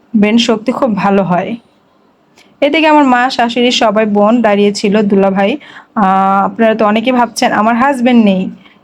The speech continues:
সে-, সেটাই কথা। আমার হাজব্যান্ড এখনো আসেনি,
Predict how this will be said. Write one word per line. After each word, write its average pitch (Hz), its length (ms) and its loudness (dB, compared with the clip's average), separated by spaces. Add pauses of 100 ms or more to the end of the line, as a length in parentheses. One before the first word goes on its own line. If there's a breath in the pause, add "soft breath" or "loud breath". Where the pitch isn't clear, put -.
সে-, - 220 -8
সেটাই 208 420 -2
কথা। 202 380 -6
আমার 233 240 0
হাজব্যান্ড 233 560 -2
এখনো 254 360 0
আসেনি, 214 580 -2